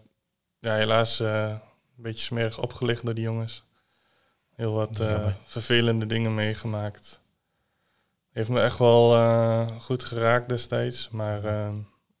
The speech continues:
Speaker 1: ja, uiteindelijk is dat het startschot geweest voor, eh,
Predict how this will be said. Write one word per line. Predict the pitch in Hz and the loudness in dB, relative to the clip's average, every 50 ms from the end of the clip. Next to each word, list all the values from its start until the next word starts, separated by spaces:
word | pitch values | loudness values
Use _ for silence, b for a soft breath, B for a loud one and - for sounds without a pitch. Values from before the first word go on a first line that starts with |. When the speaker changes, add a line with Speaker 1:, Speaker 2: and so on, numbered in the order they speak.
| _ _ _ _ _ _ _ _ _ _ _ _ _ | _ _ _ _ _ _ _ _ _ _ _ _ _
Speaker 1:
ja, | 117 110 | -8 -4
uiteindelijk | 107 104 104 110 113 113 113 110 117 | -4 -4 -2 -2 -2 -2 -2 -4 -6
is | 113 - | -4 0
dat | - 113 110 | 0 0 0
het | 120 113 - | 0 -2 -2
startschot | - - 127 120 - - - 131 123 127 | 2 2 2 2 2 0 0 0 -2 -2
geweest | - - 123 123 127 123 123 - | -2 -4 0 2 2 2 0 -2
voor, | - 127 123 123 120 120 117 117 | -2 -2 -2 0 0 -2 -2 -2
eh, | 117 113 113 113 113 | -2 -2 0 -2 -2